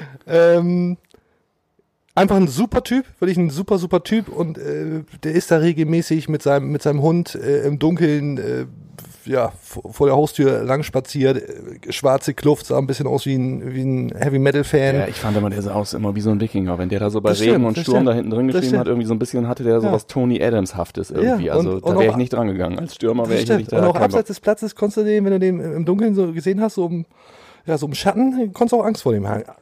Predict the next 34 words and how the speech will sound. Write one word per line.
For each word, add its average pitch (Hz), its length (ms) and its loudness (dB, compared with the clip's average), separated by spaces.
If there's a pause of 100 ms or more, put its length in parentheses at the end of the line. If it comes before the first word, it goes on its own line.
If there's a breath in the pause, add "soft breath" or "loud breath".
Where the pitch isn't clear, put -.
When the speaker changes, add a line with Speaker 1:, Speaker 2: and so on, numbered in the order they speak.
(180)
Speaker 1:
haben. 110 240 -10
Aber 180 280 4
super 220 380 4
Typ, 269 300 0
wirklich, 196 340 -2
äh, 185 460 0 (140)
sehr, 180 300 0
sehr 190 100 2
lieber 175 220 2
Kerl. 170 420 4 (480 loud breath)
Großer - 260 -6
Football-Fan 175 720 2
übrigens, 151 320 -2
das 143 140 -2
ist 131 40 -10
ja 151 80 0
auch 147 140 2
gerade 143 240 -2
schwer 143 300 0
in 135 80 -4
Mode. 131 480 0 (500)
Und 151 320 0 (800)
ich 117 160 -6
weiß 208 240 4
nicht, 233 140 4
ob 190 140 -2
das 190 240 0
so 180 260 -4 (140)
Begriff 160 340 -4
ist, 104 280 -6
aber 139 420 2 (440 loud breath)
Yannick 185 280 2
Westergaard 117 680 -2
war, 165 520 2